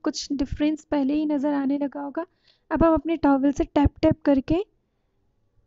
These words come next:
मुंह पोंछ लेते हैं। हमें घिसना नहीं है क्योंकि अभी हमने scrub किया है तो हमारी skin में जलन होने लगेगी।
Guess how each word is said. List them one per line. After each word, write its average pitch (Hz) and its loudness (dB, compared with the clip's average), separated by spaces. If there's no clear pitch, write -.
मुंह 294 4
पोंछ - 0
लेते 262 2
हैं। 269 0
हमें 330 2
घिसना 311 2
नहीं 320 2
है 320 2
क्योंकि 320 0
अभी 302 4
हमने 311 2
scrub 285 0
किया 302 4
है 302 -2
तो 311 4
हमारी 294 4
skin 294 -2
में 302 2
जलन 277 4
होने 262 4
लगेगी। 254 -2